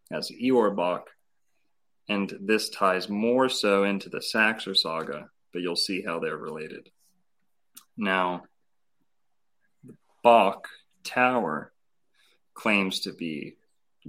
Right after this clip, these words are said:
Eden. He says his garden was like the Garden of Eden, right? Now, if you could, do you have the capability to zoom,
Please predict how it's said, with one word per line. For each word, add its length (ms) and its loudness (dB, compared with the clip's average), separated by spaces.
Eden. 480 -10
He 140 -4
says 340 -4
his 120 -12
garden 440 -4
was 160 -6
like 160 -10
the 60 -16
Garden 340 -6
of 100 -16
Eden, 340 -16
right? 300 -6
Now, 440 0
if 200 -10
you 140 2
could, 400 0
do 120 -2
you 40 6
have 120 0
the 80 -2
capability 680 0
to 200 -12
zoom, 560 -2